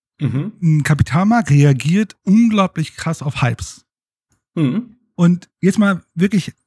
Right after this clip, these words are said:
Speaker 2: hands down, mal, also Hände auf den Tisch und mal, äh, geschaut, was sind denn deren, äh, Vermögenswerte?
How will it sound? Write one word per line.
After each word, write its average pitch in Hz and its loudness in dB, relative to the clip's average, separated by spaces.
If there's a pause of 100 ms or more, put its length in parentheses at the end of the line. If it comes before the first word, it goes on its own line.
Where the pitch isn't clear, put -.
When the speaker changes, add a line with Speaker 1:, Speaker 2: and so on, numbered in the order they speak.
(180)
Speaker 2:
hands 185 0
down, 196 -2 (140)
mal, 175 0
also 165 0
Hände 190 4
auf 175 -2
den 190 0
Tisch 208 0
und 185 2
mal, 170 -2
äh, 170 -6
geschaut, 180 -2 (540)
was 180 -2
sind 214 2
denn 185 0
deren, 160 -2 (720)
äh, 147 0
Vermögenswerte? 139 0